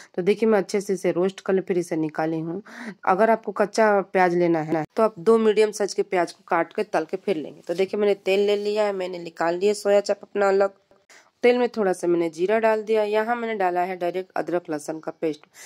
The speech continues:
मैंने डेढ़ टीएसपी मैंने अदरक लहसुन का पेस्ट डाला है और ये इसमें खड़े मसाले नहीं जाते, बस ऐसे ही जाएंगे। पर ये जो सोया चाप बनेगा मतलब सोया कलेजी है, मतलब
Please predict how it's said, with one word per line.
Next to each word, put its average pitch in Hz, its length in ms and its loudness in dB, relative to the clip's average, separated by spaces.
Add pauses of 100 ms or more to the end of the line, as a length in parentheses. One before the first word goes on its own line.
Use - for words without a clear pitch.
(200)
मैंने 214 200 4
डेढ़ 220 200 6
टीएसपी 185 480 0
मैंने 190 180 2
अदरक 170 280 -6
लहसुन 156 280 -6
का 147 140 -10
पेस्ट 175 340 -4
डाला 175 300 0
है 196 200 -10 (440)
और 185 260 4
ये 208 500 6
इसमें 226 260 -6
खड़े 226 200 2
मसाले 202 360 2
नहीं 175 140 2
जाते, 147 240 -6
बस 175 180 -4
ऐसे 185 220 -2
ही 190 80 2
जाएंगे। 151 280 -6 (320)
पर 202 140 2
ये 185 220 2
जो 247 120 -2
सोया 196 260 2
चाप 165 200 -4
बनेगा 160 320 0
मतलब 175 260 -2
सोया 185 360 2
कलेजी 156 480 -2
है, 143 60 -2
मतलब 160 320 -8